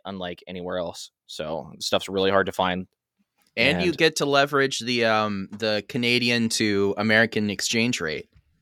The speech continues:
Speaker 2: So you get it a little
Speaker 1: Yes.
Speaker 2: bit cheaper. And if you use,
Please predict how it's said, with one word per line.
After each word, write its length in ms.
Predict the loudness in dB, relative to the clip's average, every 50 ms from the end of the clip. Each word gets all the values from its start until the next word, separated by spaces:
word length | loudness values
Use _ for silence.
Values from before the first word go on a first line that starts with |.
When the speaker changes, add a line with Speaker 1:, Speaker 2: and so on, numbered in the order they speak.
| -20 -20 _ _
Speaker 2:
So 160 | -4 -2 0
you 140 | 0 0 2
get 180 | 2 4 4
it 120 | 6 6 8
a 140 | 6 6
little 220 | 6 6 4 4 6
Speaker 1:
Yes. 20 |
Speaker 2:
bit 140 | 6 4 4
cheaper. 460 | 4 2 2 2 4 4 4 4 2 -2 -10 -20 -20 -6 0
And 80 | 4
if 160 | 4 4 4 2
you 100 | 0 0
use, 440 | 2 2 4 4 2 2 0 -2